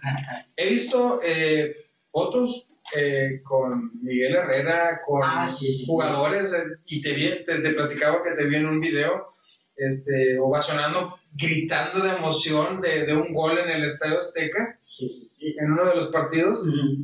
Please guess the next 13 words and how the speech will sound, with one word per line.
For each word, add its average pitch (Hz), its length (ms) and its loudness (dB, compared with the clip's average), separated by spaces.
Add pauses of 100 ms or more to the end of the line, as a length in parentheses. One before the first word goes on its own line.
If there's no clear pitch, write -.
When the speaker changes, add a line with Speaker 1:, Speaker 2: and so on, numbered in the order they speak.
(160)
Speaker 1:
es 143 280 -4
que 151 380 0 (960)
toda 151 200 2
mi 175 120 -2
vida 165 220 4
yo 160 60 2
veía 156 140 2
que 160 160 0
yo 156 120 4
iba 165 460 2 (100)
al 143 120 0
Estadio 156 340 0
Azteca, 147 400 -2